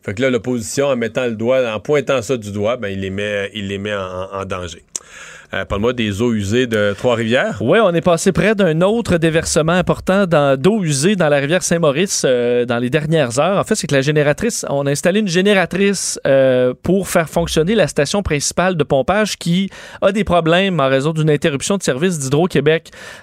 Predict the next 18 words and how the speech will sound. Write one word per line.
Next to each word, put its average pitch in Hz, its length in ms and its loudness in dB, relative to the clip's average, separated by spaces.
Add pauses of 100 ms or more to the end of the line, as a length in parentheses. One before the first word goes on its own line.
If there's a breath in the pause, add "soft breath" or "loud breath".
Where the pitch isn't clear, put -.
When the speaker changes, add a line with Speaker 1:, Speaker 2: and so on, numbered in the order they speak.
Speaker 2:
Alors, 120 140 2
la 170 80 2
station 208 340 0
de 208 80 -2
pompage 180 680 0
ne 143 240 2
fonctionnant 170 680 0
plus, 202 380 -2 (340 loud breath)
euh, 135 140 0
on 143 180 2
a 147 100 4
dû 147 200 -4
faire 180 520 0
un 127 460 0
déversement. 165 800 0 (380 loud breath)
Euh, 117 180 0
la 120 180 0
presque - 480 -2